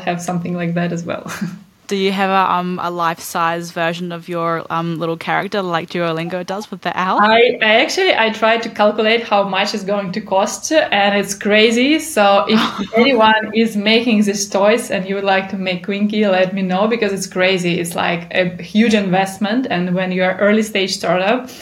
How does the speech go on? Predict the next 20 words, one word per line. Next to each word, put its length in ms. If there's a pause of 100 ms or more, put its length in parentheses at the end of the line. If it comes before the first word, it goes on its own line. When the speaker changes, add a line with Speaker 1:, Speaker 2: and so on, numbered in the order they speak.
(240)
Speaker 1:
it's 260
Speaker 2:
Mm. 80
Speaker 1:
crazy. 360
Like, 300 (200)
we 100
try 240
to 140
make 340
it, 260
uh, 200
just 280
on 180
paper, 440
so 300
we 100
just 340
print 200
it 180
on 160
stickers, 560